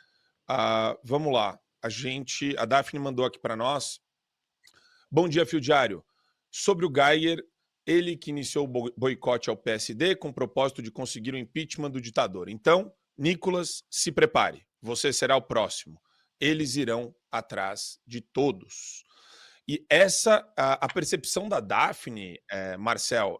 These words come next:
encampa, acho que a percepção popular de todo mundo. Eles estão indo atrás, eles vão. É aquele negócio, as cortinas de fumaça, a espiral do silêncio, fabricação de investigações à torto e direito contra toda oposição.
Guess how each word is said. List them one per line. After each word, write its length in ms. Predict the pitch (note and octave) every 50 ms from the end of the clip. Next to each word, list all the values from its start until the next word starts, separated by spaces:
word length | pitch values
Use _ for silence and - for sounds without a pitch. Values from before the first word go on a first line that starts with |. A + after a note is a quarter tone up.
| _ _ -
encampa, 880 | A#2 B2+ C3+ B2 _ - - D3+ F#3 G#3+ F3 - - A#2 G2+ F#2+ F#2 _ _ _ _ _ _ _ _ _
acho 160 | - G#2 - -
que 80 | F3
a 20 | D#3
percepção 800 | - F3+ D3+ - F3+ - - - - - E3+ F3+ G3 A3+ B3 - - _
popular 640 | - F#3+ F#3+ F#3+ F#3 F#3+ E3+ C#3 B2+ B2+ C3+ D3+ F3 E3+
de 140 | D3+ F3+
todo 320 | D3+ - - F#3 F#3 G#3 B3+
mundo. 400 | A#3+ G#3 G3+ G#3 D#3 A2 F#2+ -
Eles 220 | - B2 C3 C#3 B2+
estão 280 | - - D#3 E3+ E3
indo 160 | F3 F#3 F#3
atrás, 640 | F#3 D#3 - - A2+ A2 A#2+ B2 C#3+ E3+ F3+ D#3 C3
eles 240 | C#3 C3+ C3+ A#2+ G#2
vão. 420 | A#2+ D3 D#3+ E3 E3 D#3 C#3 A2+ _ _ _ _ _ _ - - _
É 80 | - B2+
aquele 260 | C3 - - F3+ G3
negócio, 540 | G3+ G#3 F3 C#3 D3+ D3+ C#3+ B2 - - B2+
as 120 | A2 -
cortinas 480 | - - - C3+ - - F3 F3+ E3 C3
de 100 | B2 C3+
fumaça, 960 | - - C#3 B2 A#2 B2 C#3+ D#3+ E3 D#3+ - - - - E3+ E3+ E3 D#3 - _ _ _ _ _
a 80 | - B2
espiral 400 | C3 - - - C#3+ C#3+ D3+ D#3+
do 80 | D3+
silêncio, 640 | C#3+ - - C3 A#2+ B2+ C#3 D#3 E3 D#3+ - - D3+
fabricação 840 | - - D#3+ C#3 A#2+ - E3+ - - - A3+ - - - D#3+ F3 G3
de 120 | E3+ D#3+
investigações 800 | E3+ D3+ C#3+ C#3 C3 - D3 B2+ C3 B2 G#2+ - - C#3+ D3 C#3+
à 60 | C3 B2
torto 300 | - D3 D3 C3+ - C3
e 20 |
direito 520 | A#2 A#2 A2+ A2+ B2+ D3+ D#3 - - F3+ - _ _ _ _ _ _ _
contra 380 | - E3 F3 G3 G3 - F#3 D#3+
toda 200 | - E3 E3 D#3+
oposição. 380 | C3+ - C3+ A#2 - E3+ F3+